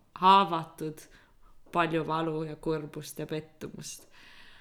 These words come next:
Aga ma olen alati õnnelik, sest ma annan endale võimaluse elada. Ja ma ei saa seda näidelda, sest ilmselt ma olengi väga õnnelik inimene, kuigi minu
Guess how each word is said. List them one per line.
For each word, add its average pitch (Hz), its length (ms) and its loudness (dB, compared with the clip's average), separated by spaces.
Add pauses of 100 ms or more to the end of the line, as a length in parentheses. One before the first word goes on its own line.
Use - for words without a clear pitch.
(960)
Aga 165 300 -2
ma 165 140 -2
olen 165 180 -2
alati 185 420 2
õnnelik, 170 520 0
sest - 240 -10
ma 170 160 -2
annan 165 220 -4
endale 160 340 -6
võimaluse 160 640 -6
elada. - 380 -12 (680)
Ja 165 220 -2 (1800)
ma 185 140 4
ei 180 360 2
saa 202 320 4
seda 170 260 -4
näidelda, 175 540 -2
sest - 280 -10
ilmselt 175 400 -2
ma 175 200 -2
olengi 160 420 -4
väga 165 240 -6
õnnelik 165 500 -6
inimene, 160 440 -4 (640)
kuigi 165 720 -2
minu 160 320 -6